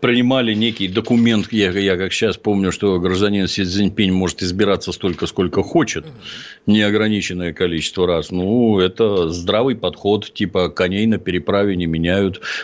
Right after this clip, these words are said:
Speaker 1: Мы вот вошли в некий, так сказать, период политической турбулентности. Вот он сильный, серьёзный руководитель. А зачем его менять? Объясните, пожалуйста. Ну, и при выборах соблю-, соблюдут некий политез,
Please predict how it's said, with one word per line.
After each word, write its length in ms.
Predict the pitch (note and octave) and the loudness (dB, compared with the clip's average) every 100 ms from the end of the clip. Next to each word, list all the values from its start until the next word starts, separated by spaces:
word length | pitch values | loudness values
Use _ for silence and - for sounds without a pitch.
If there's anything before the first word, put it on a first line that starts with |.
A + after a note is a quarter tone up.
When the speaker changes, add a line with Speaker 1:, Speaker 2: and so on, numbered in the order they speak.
| - | 0
Speaker 1:
Мы 160 | G#2 | 4
вот 180 | A2 G2+ | 4 2
вошли 420 | F#2 G2 C#3 D3 B2 | 0 0 2 2 2
в 40 | |
некий, 280 | F#2+ E2+ E2+ | 0 -2 -2
так 140 | F2+ | -4
сказать, 280 | E2+ F2+ E2+ | -2 -4 -2
период 320 | G#2+ F#2+ F2 | 0 0 0
политической 500 | G2 F#2+ F#2 F2 - | 0 0 0 -2 -2
турбулентности. 880 | E2 G#2 G2 G#2 G#2 F2+ E2 F2+ - | -2 0 2 4 4 0 -4 -8 -2
Вот 180 | F2+ - | -2 0
он 120 | F#2+ | -2
сильный, 400 | - A2+ A2+ F#2+ | 0 0 2 0
серьёзный 480 | - F#2 F#2+ F2 F2 | 0 0 0 0 0
руководитель. 680 | E2+ F2+ F2+ F2 A#2+ A2 - - - | 0 2 2 2 0 -4 -6 -16 -6
А 120 | F#2 | -2
зачем 320 | F2+ F#2+ G2+ F2 | 0 0 0 2
его 120 | E2 | 2
менять? 400 | E2+ F2+ F2 D#2 | 2 2 2 0
Объясните, 520 | D#2+ D#2+ F2 - D#2+ D2+ | -2 -2 -2 -2 -4 -2
пожалуйста. 680 | E2+ D#2+ D#2+ D2 D2 - - - - - - | -2 0 0 -2 -8 -12 -12 -10 -10 -10 -2
Ну, 260 | G2 G2+ | 2 4
и 220 | F#2+ F2 D#2 | 4 2 0
при 220 | F2 F#2 | 0 2
выборах 420 | F#2+ C#3+ B2 G2 | 2 2 0 0
соблю-, 440 | - F#2 F2+ F2 | -4 -4 -4 -6
соблюдут 680 | G#2+ - G2 G2+ F#2 D3+ - | -4 -2 0 0 2 0 2
некий 320 | F#2 A#2 - | 0 0 0
политез, 880 | F#2 - G#2 F#2 F2+ - E2+ - - | -4 0 0 0 -2 -2 -2 -2 -8